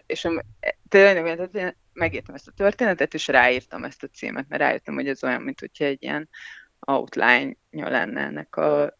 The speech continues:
történetnek, és aztán, ö, aztán amikor ez így komolyra fordult, hogy ebből tényleg film lesz, akkor megkerestük a jogörökösöket, és, ö, elkértük a felhasználási jogát a, a címnek, de ezt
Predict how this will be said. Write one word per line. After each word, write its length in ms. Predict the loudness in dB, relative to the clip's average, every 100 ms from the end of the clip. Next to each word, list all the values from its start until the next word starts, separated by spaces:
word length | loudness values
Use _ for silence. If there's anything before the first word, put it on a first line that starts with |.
| -4
történetnek, 960 | -2 -2 -2 -2 0 0 4 6 6 0
és 180 | 0
aztán, 560 | 0 2 6 8 8 6
ö, 400 | 6 8 8 6 0 -6
aztán 280 | -8 -4 -2
amikor 320 | -2 0 4
ez 200 | 2 0
így 140 | -10
komolyra 380 | -10 -6 -2 -2
fordult, 380 | -2 -6 -6 -8
hogy 80 | -8
ebből 240 | -4 -4
tényleg 320 | -2 -2 -2 -6
film 280 | -6 -4 -2
lesz, 260 | -4 -4
akkor 380 | -8 -4 0 0 -2 -20 -20 -18
megkerestük 880 | -4 -4 -2 0 2 0 -6 -16 -8
a 440 | -2 2 2 0 -4 -8
jogörökösöket, 1080 | -8 -4 -6 -6 -10 -10 -8 -2 -2 -2
és, 280 | -6 -2 0
ö, 180 | 4 4 4
elkértük 560 | 2 2 0 -4 -4 -8
a 60 |
felhasználási 800 | -2 0 -2 -4 -8 -6 -8 -8
jogát 360 | -6 -4 -4 0
a, 160 | 0 0 -10 -20 -10
a 100 | -10
címnek, 400 | -2 0 2 4
de 60 |
ezt 180 | 2 0